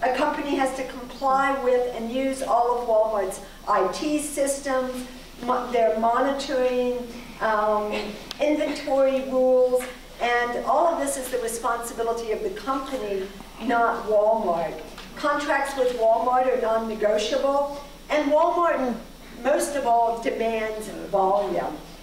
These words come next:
It sells an incredible amount of each food product, and it prefers dealing with large suppliers. All this talk about dealing with local suppliers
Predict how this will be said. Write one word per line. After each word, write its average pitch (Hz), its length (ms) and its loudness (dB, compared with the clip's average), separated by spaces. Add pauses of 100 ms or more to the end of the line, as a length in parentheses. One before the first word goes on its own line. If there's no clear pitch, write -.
(340)
It 262 200 2
sells 254 540 2
an 233 80 -4
incredible 240 880 0
amount 208 540 -2
of 190 440 0
each 311 260 -2
food 269 360 -6
product, 208 540 0 (420)
and 269 120 2
it - 220 -2
prefers 262 720 4 (220)
dealing 262 500 2
with 214 220 -4
large 214 320 4
suppliers. 208 960 0 (280)
All 330 240 4
this 302 220 -2
talk 240 500 2
about 208 420 -2 (220)
dealing 262 480 0
with 208 200 -4
local 220 380 2
suppliers 208 920 0